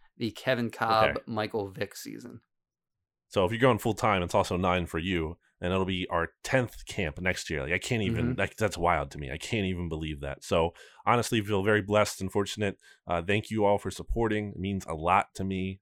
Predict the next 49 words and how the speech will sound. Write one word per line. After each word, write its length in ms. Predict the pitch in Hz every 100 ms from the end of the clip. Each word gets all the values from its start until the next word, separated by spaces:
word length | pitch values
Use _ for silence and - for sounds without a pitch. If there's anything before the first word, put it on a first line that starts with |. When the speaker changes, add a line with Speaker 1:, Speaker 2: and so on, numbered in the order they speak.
| -
Speaker 2:
That's 180 | 78 -
aren't 180 | 101 95
just 140 | 90
empty 220 | 98 95 90
words. 340 | 87 87 85
Like, 140 | 73 67
I 40 |
really 300 | 80 98 90
mean 180 | 82 101
that. 80 | 73
It's, 140 | 78 85
it 240 | 65 90
means 160 | 92 80
a 60 |
lot, 260 | 76 73 62 _
a 60 | 82
lot, 220 | 110 90
a 40 |
lot. 180 | 76 65 -
So, 280 | - 90 - - - - _ _
but 120 | 131
look, 180 | 165 151 - - -
hey, 220 | 139 92 - _ _ _ -
this 180 | 135
isn't, 260 | 151 127 -
the 60 | 104
show 200 | 165 160
is 100 | 117
not 200 | 110 80
done. 200 | 117 - _ -
I 40 |
mean, 140 | 101 92
the 60 |
season 260 | - 143 113
is 80 | 113
just 160 | -
beginning. 400 | 107 139 101 98 _ - -
So 100 | 110
we'll 140 | 110
have 80 | -
plenty 200 | 135 143
more 160 | 127
coverage 460 | 117 113 107 101 - _ - _
for 140 | - 147
you 220 | 123 113
here 400 | 113 104 104 98
on 360 | 92 87 90 90 -
Bleeding 540 | 98 98 101 98 98 90
Green 340 | 92 90